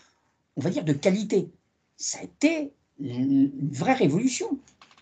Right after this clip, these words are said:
Et quelque part, on s'est rendu compte qu'il y a, il y a eu vraiment un tournant. Moi, je l'ai vécu au sein de Destination Série, parce qu'on faisait l'émission à cette époque-là.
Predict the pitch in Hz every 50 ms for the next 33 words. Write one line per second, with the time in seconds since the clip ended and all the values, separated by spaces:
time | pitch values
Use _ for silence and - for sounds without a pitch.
0 | _ _ _ _ _ _ _ - 131 127 127 117 - 135 117 - 277 277 277 -
1 | 160 131 123 120 - 240 285 285 - - 220 226 226 - - _ - - - 170
2 | - - - 175 208 247 240 185 160 - 247 320 330 285 185 - - 254 254 262
3 | - - 143 143 220 247 - 165 127 165 190 185 - 240 202 - - - - -
4 | - 165 131 123 127 123 120 135 120 117 117 127 123 - 180 196 349 - 175 -
5 | - 131 123 - 135 147 151 135 123 123 123 123 139 110 95 - 90 101 - 104
6 | 98 - 262 320 -